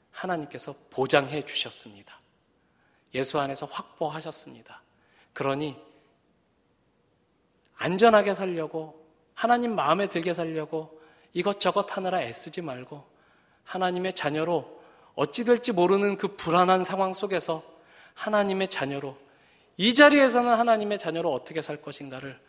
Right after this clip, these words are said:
분별하고 고민하는 그런 넓은 자리로, 그런 지-, 자유를 한번 사용할 수 있는 자리로 나와라. 하나님께서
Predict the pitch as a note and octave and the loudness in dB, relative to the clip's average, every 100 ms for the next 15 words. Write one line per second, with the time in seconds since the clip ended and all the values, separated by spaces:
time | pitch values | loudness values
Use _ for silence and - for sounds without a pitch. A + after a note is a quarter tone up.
0 | _ _ _ _ _ C#3+ C#3 C#3 B2+ A#2+ | _ _ _ _ _ -6 -2 0 -2 -4
1 | B2+ - - _ - D3+ E3 E3 C#3+ C#3+ | -10 -14 -20 _ 0 2 2 0 -2 -4
2 | B2+ - _ _ _ - A#3 G3 C#3+ E3+ | -8 -20 _ _ _ 0 2 6 8 10
3 | G#3 F#3+ G3+ D#3+ C3 C3+ C#3 C#3 _ _ | 8 4 0 0 -6 -14 -20 -20 _ _
4 | _ - D3 C#3 C3 A#2+ - - _ _ | _ -6 0 2 0 -4 -8 -20 _ _
5 | _ _ _ _ _ _ - G#3+ G3+ - | _ _ _ _ _ _ 2 2 2 -8
6 | - - _ _ - - - - _ _ | -20 -20 _ _ 0 0 -2 -20 _ _
7 | _ _ - - G3 A#3 A#3+ G#3+ F#3 - | _ _ -2 4 6 6 6 2 0 -12
8 | - - _ _ _ _ - G3 G#3 G3+ | -20 -20 _ _ _ _ -8 0 2 2
9 | C4 C#4 A#3+ G#3 - F3 E3+ D3+ B2 B2+ | 4 6 6 4 2 -2 -2 -4 -6 -8
10 | B2 - _ _ _ - A2+ A2+ C3 B2+ | -12 -16 _ _ _ -14 -4 0 2 0
11 | A#2+ - - _ _ _ _ _ _ _ | -2 -8 -20 _ _ _ _ _ _ _
12 | _ _ _ _ _ - E3 D3 - B2 | _ _ _ _ _ -8 -6 -6 -8 -10
13 | D#3 G3+ | -10 -10